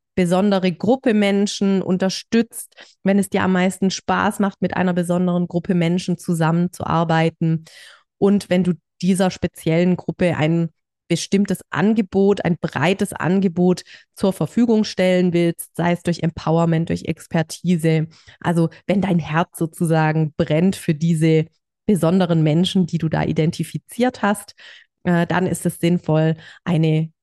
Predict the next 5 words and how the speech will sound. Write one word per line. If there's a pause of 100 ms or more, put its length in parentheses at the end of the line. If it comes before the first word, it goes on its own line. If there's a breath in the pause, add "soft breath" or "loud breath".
Zielgruppenfokus, (380)
äh,
eine
zielgruppenfokussierte
Positionierung,